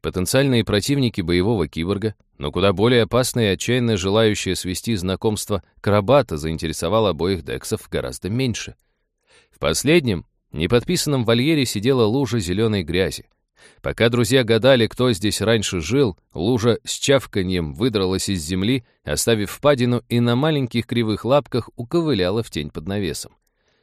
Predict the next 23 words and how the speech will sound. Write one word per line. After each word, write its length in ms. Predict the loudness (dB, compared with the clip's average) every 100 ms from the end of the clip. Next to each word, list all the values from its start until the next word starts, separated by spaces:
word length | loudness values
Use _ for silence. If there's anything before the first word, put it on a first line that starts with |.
| _
Вид 400 | -4 0 0 0
у 40 |
нее 220 | -2 -2 0
был 240 | -2 -4 _ _ -12
оскорбленный. 800 | -8 -4 -4 -6 -12 -14 -20 _ _ _ _ _ _ _ _ -10
"В 120 | 0
дендрарий 580 | 2 4 4 4 2 2
тоже 260 | 2 2
пойдем?" 480 | 0 -2 -4 -10 -16 _ _ _ _ -4
Теодор 360 | 0 2 2
смял 320 | 0 0 0
пустой 340 | -2 -6 -4 -4
стакан, 420 | -2 -2 0 0
запуская 480 | -4 -6 -4 -2 -2
процесс 480 | -4 -4 -4 -4 -6
биораспада, 880 | -4 -2 0 -2 -2 0 0 -4 -16 _ -8
и 140 | -4
зашвырнул 600 | -2 -4 -2 -2 0 -2
глубоко 420 | -2 -6 -4 -4 -4
в 100 | -4
клумбу 460 | -4 -2 -4 -8 _
на 220 | -4 -4 -2
удобрение. 680 | -2 0 -2 -8 -12 -20